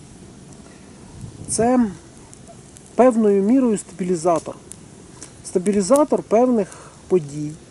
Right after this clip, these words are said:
стабілізатор певних, е, процесів, стабілізатор, е, певних речей. Чому це так? Тому що, м,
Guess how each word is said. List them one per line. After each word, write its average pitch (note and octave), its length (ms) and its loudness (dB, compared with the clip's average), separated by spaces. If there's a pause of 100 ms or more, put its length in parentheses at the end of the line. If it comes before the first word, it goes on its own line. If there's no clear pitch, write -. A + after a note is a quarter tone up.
(320)
стабілізатор F#3+ 840 0
певних, A3 640 0
е, C#3 380 -10
процесів, G3 680 -4 (480)
стабілізатор, G3+ 840 -2
е, F#3+ 80 -2 (640)
певних G3+ 640 0 (680)
речей. E3+ 420 -2 (1080)
Чому C#4+ 280 6
це C4+ 140 -2
так? C3+ 260 -2 (800)
Тому C#4+ 260 6
що, F3 260 0
м, C#3+ 120 -4